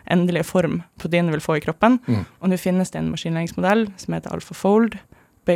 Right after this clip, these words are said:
Speaker 1: kåret til årets forskningsgjennombrudd av Science i tjue tjueén, eh, som løser det her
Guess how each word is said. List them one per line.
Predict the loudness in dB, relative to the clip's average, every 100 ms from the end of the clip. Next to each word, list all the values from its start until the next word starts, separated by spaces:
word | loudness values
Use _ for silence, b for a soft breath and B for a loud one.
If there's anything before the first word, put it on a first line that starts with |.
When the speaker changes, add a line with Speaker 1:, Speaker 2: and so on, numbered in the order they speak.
| 0
Speaker 1:
kåret | 0 0
til | -4 -4
årets | -2 -2
forskningsgjennombrudd | -6 -6 -6 -4 -2 0 0 0
av | -2
Science | -6 -4 0 -2 -2
i | -6 -6 -8
tjue | -2 -2
tjueén, | 0 2 6 6 4 B B B B -6
eh, | -4 -2 -4 -4
som | -4 0
løser | 0 0 -6
det | -4
her | -6